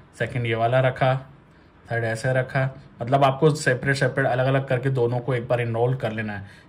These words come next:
एक बार ये वाला, एक बार ये वाला, तो आपको ऐसे करके इसको पूरी तरह से एनरोल कर लेना है। मैं इसको फटाफट कर लेता हूँ एनरोल।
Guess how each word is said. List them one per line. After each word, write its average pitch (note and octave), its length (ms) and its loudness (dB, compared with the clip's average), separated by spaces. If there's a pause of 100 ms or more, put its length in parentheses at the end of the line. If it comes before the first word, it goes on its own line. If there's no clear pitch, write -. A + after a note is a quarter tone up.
एक A2+ 160 -6
बार B2 140 4
ये B2 120 0
वाला, C3 300 6 (420)
एक A2 220 -8
बार B2 160 2
ये A#2 160 -4
वाला, C3 360 4
तो - 1120 -12
आपको A2 220 0
ऐसे A#2+ 260 2
करके C3 300 0
इसको C3 240 -2
पूरी B2+ 200 -4
तरह C3 160 2
से C3 140 -2
एनरोल A#2 340 2
कर D3 120 4
लेना C3+ 240 2
है। C#3+ 140 0 (1700)
मैं G#2+ 60 -8
इसको A2+ 180 -10
फटाफट A#2+ 420 0
कर A#2+ 120 2
लेता B2+ 200 2
हूँ A#2+ 160 0
एनरोल। C3+ 400 2